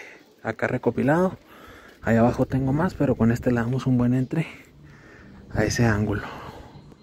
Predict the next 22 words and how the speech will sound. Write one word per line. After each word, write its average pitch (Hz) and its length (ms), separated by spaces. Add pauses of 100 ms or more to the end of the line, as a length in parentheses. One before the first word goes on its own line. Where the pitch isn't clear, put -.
(1400)
Ahí 110 80
quedó 120 300
vaciadito, - 580
nomás 127 220
para 151 120
que 120 120
no 131 100
digan 135 240
que 117 80
no 120 160
les 131 100
muestro - 360
el 147 80
cemento 127 420
verde 143 380
que 139 260 (160)
eché 120 240
aquí, 160 260 (1040)
vaciado 120 560
en 123 160 (1400)
una 127 260
L. 117 220